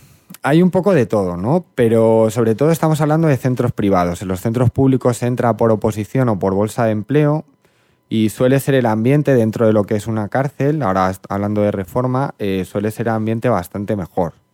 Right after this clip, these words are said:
¿no? En los centros privados, eh, se ha tirado mucho de gente recién salido de la universidad, con poca capacidad crítica, como mi perfil yo creo que vale. Mi perfil era un perfil que, que vale como ejemplo. Yo era un chaval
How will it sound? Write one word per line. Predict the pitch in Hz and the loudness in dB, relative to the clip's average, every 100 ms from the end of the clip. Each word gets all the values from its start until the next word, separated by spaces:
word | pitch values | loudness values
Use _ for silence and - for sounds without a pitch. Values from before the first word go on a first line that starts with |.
| - | -12
¿no? | 95 127 - _ _ _ - | -10 -10 -12 _ _ _ -6
En | - | -2
los | 110 104 | 0 -2
centros | 127 127 131 | -2 -2 -4
privados, | 135 139 147 151 156 160 - - - | 0 2 2 2 2 0 -6 -20 -8
eh, | 101 98 98 98 95 | -4 -2 0 -2 -6
se | - 123 | -4 -2
ha | 123 | 0
tirado | 139 135 135 | 2 2 2
mucho | 139 147 160 | 0 0 0
de | 110 | -2
gente | - 120 131 | -2 -2 0
recién | 113 - 110 | -2 -2 -4
salido | 113 113 117 113 | -2 -2 2 2
de | |
la | 110 | 0
universidad, | 110 110 110 - 120 139 151 - _ _ _ _ _ _ | -2 -2 -4 -4 0 0 -2 -6 _ _ _ _ _ _
con | 107 107 107 | -2 -2 -4
poca | - 123 117 117 | -2 -2 0 0
capacidad | 110 110 104 110 107 | 0 -2 -2 -2 -2
crítica, | 104 139 131 143 139 | -2 -4 -2 -2 -2
como | 120 107 98 92 - _ _ _ | -2 -2 -2 -4 -8 _ _ _
mi | 120 120 | -4 -2
perfil | 117 110 - 185 | 0 0 2 2
yo | 143 | 2
creo | 120 117 | 2 0
que | - | 0
vale. | 90 110 113 | 0 2 0
Mi | 90 87 | 0 -4
perfil | 92 90 - 120 | -6 -6 -4 0
era | 123 123 123 120 | 2 2 2 2
un | 120 | 0
perfil | 117 117 - 135 147 | 0 -2 0 -2 0
que, | 127 104 92 85 73 | 0 0 0 -2 -4
que | 95 | 0
vale | 110 131 | 2 2
como | 98 92 87 | 2 -2 -2
ejemplo. | - 120 113 90 | -2 0 0 0
Yo | 95 | 2
era | 107 | 2
un | 123 | 2
chaval | - 120 131 143 | 0 2 2 2